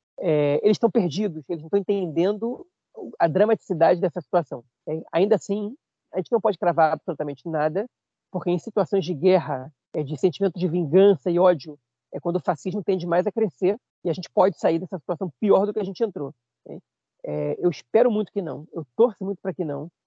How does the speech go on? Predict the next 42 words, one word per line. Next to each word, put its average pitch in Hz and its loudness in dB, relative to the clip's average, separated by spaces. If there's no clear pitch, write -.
enfim, 135 -10
eu, 139 -4
eu, 170 4
é 147 0
a - -4
minha 202 8
vida, 165 0
né, 139 -8
tá 147 -4
aqui. 147 -14
Então, 147 -6
é, 151 -2
de 170 -8
verdade, 151 2
eu, - 0
eu 175 4
gostaria 190 2
de 294 -2
estar 214 2
saindo 196 -2
na 196 0
rua 170 2
agora 165 2
pra 165 -6
protestar 160 -2
contra, 156 -2
contra 175 -4
o - -4
governo, 175 0
contra 160 -2
várias 170 2
medidas 170 -4
que - -16
estão 165 -8
sendo 180 -8
tomadas 156 -2
agora, 175 2
é, 147 -2
inclusive 160 0
na 180 2
própria 190 2
guerra, 175 0